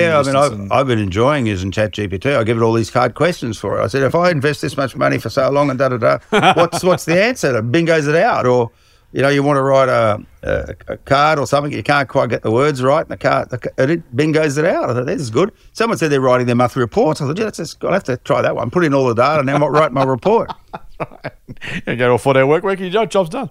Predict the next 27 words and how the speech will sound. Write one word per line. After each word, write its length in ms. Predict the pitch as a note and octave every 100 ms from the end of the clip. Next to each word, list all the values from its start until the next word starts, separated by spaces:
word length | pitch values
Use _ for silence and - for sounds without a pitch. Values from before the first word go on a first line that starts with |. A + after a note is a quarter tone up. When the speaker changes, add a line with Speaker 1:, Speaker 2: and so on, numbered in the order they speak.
| -
Speaker 1:
It's 140 | F3+
gonna 240 | G#3+ B3 G#3+
mean 280 | F#3+ F3
more 180 | D#3 D#3
productivity. 600 | C3+ D#3 B2+ F3 F#3+ C#3+
I 20 |
mean, 300 | A#2 B2+ B2 - - -
I 120 | -
say 140 | D#3 D3
Speaker 2:
Yeah. 40 |
Speaker 1:
this 160 | B2+ -
to 120 | A#2+
our 60 | A2+
own 120 | F2+
staff. 380 | - B2 A2+ - -
All 320 | F3 G3 G#3
of 60 |
us 120 | B2+ G#2+
have 160 | C3
to 60 | -
increase 300 | C#3+ C#3 C3+
our 60 | C3+
productivity 560 | - A2+ - A2+ F#2
every 240 | A#2+ B2 A2+
year 160 | G2+
some 240 | - B2+ F2+
way. 200 | E2